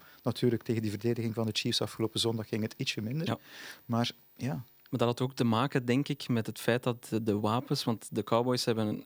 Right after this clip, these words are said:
Speaker 2: een, een zeer sterke offense met een aantal indrukwekkende wapens. Ze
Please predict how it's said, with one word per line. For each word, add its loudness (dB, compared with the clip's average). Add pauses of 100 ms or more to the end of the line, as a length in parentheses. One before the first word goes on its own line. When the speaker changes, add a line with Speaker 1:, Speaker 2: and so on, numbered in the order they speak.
Speaker 2:
een, -6
een -2
zeer 2
sterke 0
offense 0 (440)
met 6
een 4
aantal 2
indrukwekkende 2
wapens. 2
Ze -8